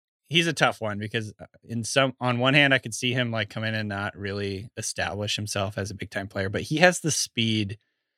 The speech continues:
to, I think, really sort of outplay where he's gonna go. In fact, I don't really know where he's gonna go. It's like, this is a weird season where you don't have the normal pre-draft stuff, and so it's hard to get a, a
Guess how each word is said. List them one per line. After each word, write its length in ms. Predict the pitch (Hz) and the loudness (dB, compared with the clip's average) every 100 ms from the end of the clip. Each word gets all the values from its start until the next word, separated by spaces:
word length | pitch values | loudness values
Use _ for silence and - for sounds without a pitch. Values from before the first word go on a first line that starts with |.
| _ _ - | _ _ -8
to, 600 | - 120 110 107 104 101 - _ _ _ _ _ _ _ - | -2 0 2 0 -2 -4 -8 _ _ _ _ _ _ _ -2
I 60 | |
think, 220 | 120 131 | 2 0
really 560 | 110 131 127 123 117 110 | 2 4 6 6 4 0
sort 220 | - 123 | -2 0
of 140 | 113 107 | 2 2
outplay 500 | 110 - - 107 107 | 2 0 -2 -2 0
where 160 | 107 | 0
he's 140 | 107 101 | -2 -4
gonna 160 | 104 | -6
go. 260 | 101 101 110 | -2 0 2
In 100 | 123 | 4
fact, 200 | 139 - | 4 6
I 80 | 156 | 6
don't 160 | 247 | 4
really 200 | 190 185 | 6 4
know 160 | 123 131 | 6 2
where 140 | 117 | 2
he's 140 | 90 87 | -2 -6
gonna 180 | 82 82 | -12 -10
go. 240 | 78 80 | -8 -8
It's 240 | 95 104 | -8 -6
like, 160 | 127 117 | -4 -2
this 200 | 147 - | 0 2
is 120 | 165 | 4
a 60 | 139 | 4
weird 260 | 120 123 | 6 4
season 500 | 113 113 113 117 113 107 _ _ _ _ _ | 2 0 0 0 0 -4 _ _ _ _ _
where 300 | 117 117 113 | 0 4 4
you 140 | 107 113 | 4 2
don't 140 | 117 | 4
have 180 | 123 107 | 2 2
the 80 | 107 | -2
normal 400 | 107 113 113 107 | 0 0 0 -2
pre-draft 440 | - 107 113 107 | -2 2 4 2
stuff, 280 | - 110 107 | 2 0 0
and 100 | 110 | -2
so 100 | 110 | -2
it's 120 | 104 | 0
hard 180 | 117 113 | 2 2
to 40 | |
get 120 | 107 | 0
a, 420 | 107 98 78 - | -4 -6 -14 -14
a 40 | 104 | -14